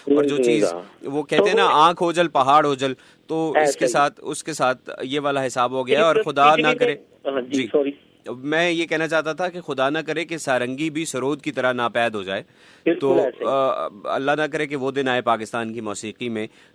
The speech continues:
Speaker 1: कि हम इन, इन साज़ों को और इन साज़ों के बजाने वालों को ढूंढें और हमें कोई मिले ना।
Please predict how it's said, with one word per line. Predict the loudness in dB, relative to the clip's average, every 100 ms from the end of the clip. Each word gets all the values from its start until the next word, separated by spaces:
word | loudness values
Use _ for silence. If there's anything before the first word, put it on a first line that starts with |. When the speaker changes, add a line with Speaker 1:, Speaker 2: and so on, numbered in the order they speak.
| -6
Speaker 1:
कि | -4
हम | -4 -6 -6
इन, | -6 -6 -6 -8 -8
इन | -8 -8
साज़ों | -6 -4 -2 -4 -4
को | -2 0 0
और | -4
इन | -6
साज़ों | -6 -6 -4 -8
के | -6 -6 -4 -6
बजाने | -8 -6 -4 -4
वालों | -4 -4 -4 -6
को | -4 -4 -4 -6
ढूंढें | -14 -12 -8 -6
और | -6 -6
हमें | -8 -10
कोई | -8 -8
मिले | -8 -6 -6
ना। | -6